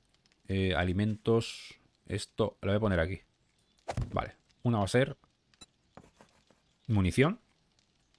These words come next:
Munición dos. Y esta. Batido. Yuca.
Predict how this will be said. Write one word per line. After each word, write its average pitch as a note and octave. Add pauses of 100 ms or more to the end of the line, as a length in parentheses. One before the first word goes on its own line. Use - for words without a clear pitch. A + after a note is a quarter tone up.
(1700)
Munición G2
dos. - (3000)
Y A2
esta. D3 (4000)
Batido. A2 (1800)
Yuca. G2